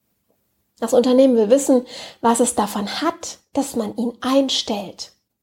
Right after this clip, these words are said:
Seine Aussagen geben keine Auskunft darüber, warum er der Richtige für den Job ist. Was sein Alleinstellungsmerkmal darstellt.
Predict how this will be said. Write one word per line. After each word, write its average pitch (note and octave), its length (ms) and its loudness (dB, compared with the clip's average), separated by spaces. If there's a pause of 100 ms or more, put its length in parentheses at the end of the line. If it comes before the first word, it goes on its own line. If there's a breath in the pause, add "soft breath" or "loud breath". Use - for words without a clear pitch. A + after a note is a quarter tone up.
(440)
Seine A#3 340 2
Aussagen A3 680 0
geben G#3+ 360 -4
keine E4 420 0
Auskunft G#3+ 540 -4
darüber, A3+ 380 0 (320 loud breath)
warum A#3 300 4
er A#3+ 100 0
der A#3 160 4
Richtige C4 420 0
für A3+ 140 -6
den A3 160 -6
Job - 260 -6
ist. - 380 -10 (1500)
Was A3+ 240 -2
sein A3+ 220 2
Alleinstellungsmerkmal A#3 1300 0
darstellt. - 640 -14